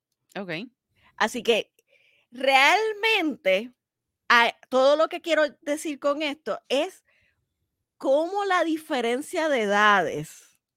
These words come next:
Speaker 2: aún en, ¿verdad? En el internet, también tro-, eh, se, se toca. Porque, por
Speaker 1: Ujú.
Speaker 2: ejemplo,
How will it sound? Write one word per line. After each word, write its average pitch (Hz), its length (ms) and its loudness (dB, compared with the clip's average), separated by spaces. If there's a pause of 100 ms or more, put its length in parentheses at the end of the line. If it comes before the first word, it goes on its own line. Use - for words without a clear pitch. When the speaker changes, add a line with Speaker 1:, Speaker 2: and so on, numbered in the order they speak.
(2000)
Speaker 2:
aún 277 540 4 (1800)
en, 254 640 0 (100)
¿verdad? 254 400 0
En 294 140 -6
el 262 160 -6
internet, 214 1000 -8 (640)
también 269 520 2
tro-, 339 240 -4 (180)
eh, 311 80 -6
se, 294 420 -2
se 269 180 -2
toca. 240 540 -2 (260)
Porque, 254 240 -4
por 262 140 -2
Speaker 1:
Ujú. 269 80 -4
Speaker 2:
ejemplo, 247 500 -4